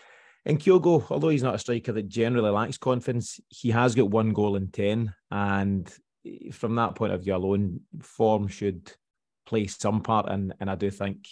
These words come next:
Ange will give Giakoumakis the nod. He was asked the question in the press conference. I think he gets asked it at least every second press conference, if not every single one. And he's generally responded with,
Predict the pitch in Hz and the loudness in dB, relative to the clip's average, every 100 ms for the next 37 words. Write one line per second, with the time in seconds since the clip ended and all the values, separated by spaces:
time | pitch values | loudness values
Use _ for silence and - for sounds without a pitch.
0 | - _ 98 98 95 101 85 95 90 - | -20 _ -8 -6 -4 -4 -4 -4 -4 -4
1 | 95 92 95 92 92 98 - - - - | -6 -6 -8 -6 -4 -4 -8 -20 -8 0
2 | 127 123 147 147 123 - 123 110 - 123 | 2 4 2 0 -2 -4 -2 -2 -2 -2
3 | 110 98 98 95 101 101 - 113 - 110 | -2 -4 -6 -4 -2 -2 0 -4 -2 -6
4 | - _ _ _ _ _ - - 131 120 | -6 _ _ _ _ _ -8 -2 2 2
5 | 73 82 92 90 - 95 - _ _ _ | 0 -4 -2 -2 -4 -6 -6 _ _ _
6 | _ - 98 113 101 113 98 95 107 101 | _ -6 -2 -2 0 0 0 -2 0 0
7 | 110 104 110 101 - 104 101 92 98 - | 0 0 -2 -2 -4 -6 -6 -6 -6 -4
8 | 92 - - 98 98 98 101 95 92 95 | -6 -6 -6 -4 -2 -4 -2 -2 0 0
9 | 104 98 - - _ _ - 110 107 107 | -2 -6 -16 -20 _ _ -4 0 2 0
10 | 104 - 120 110 98 92 98 98 95 87 | -2 4 4 4 0 -2 -4 -2 -2 -2
11 | 92 | -4